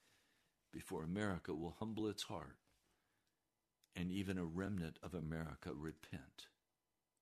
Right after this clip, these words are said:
Many will not repent. They will shake their fist and curse God. And they're right. It is God who will bring this. It is judgment upon wickedness. "But, sir,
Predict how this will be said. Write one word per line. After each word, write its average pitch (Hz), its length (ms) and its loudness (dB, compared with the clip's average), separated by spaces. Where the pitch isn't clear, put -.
Many 127 360 6
will 127 200 6
not 127 280 6
repent. 151 520 4
They 110 140 10
will 104 140 6
shake 143 340 6
their 139 140 6
fist 175 400 6
and 123 160 4
curse 156 380 6
God. 104 480 6
And 131 160 6
they're 165 120 10
right. 160 440 6
It 131 160 8
is 165 180 12
God 120 400 8
who 139 100 6
will 123 160 10
bring 131 300 6
this. 85 300 2
It 127 160 6
is 120 180 8
judgment 113 760 4
upon 113 360 6
wickedness. 85 760 2
"But, 131 160 2
sir, 185 560 8